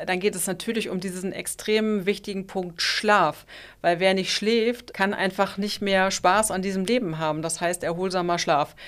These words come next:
Dann geht es um die Symptome wie Gewichtszunahme, Gelenkschmerzen, Hitzewallung oder aber auch Verdauungsprobleme, die häufig mit den Wechseljahren zusammenhängen.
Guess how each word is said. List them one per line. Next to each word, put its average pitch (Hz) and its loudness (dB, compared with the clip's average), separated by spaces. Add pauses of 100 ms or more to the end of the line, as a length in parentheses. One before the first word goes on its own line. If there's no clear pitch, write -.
(180)
Dann 196 0
geht 196 -4
es 185 -2
um 185 -2
die 180 -2
Symptome 175 -2
wie 156 -4
Gewichtszunahme, 180 2
Gelenkschmerzen, 175 0
Hitzewallung 175 2 (600)
oder 233 8
aber 196 4
auch 180 0
Verdauungsprobleme, 165 0
die 160 -6
häufig 170 -2
mit 160 -8
den 165 -4
Wechseljahren 160 -2
zusammenhängen. 160 -4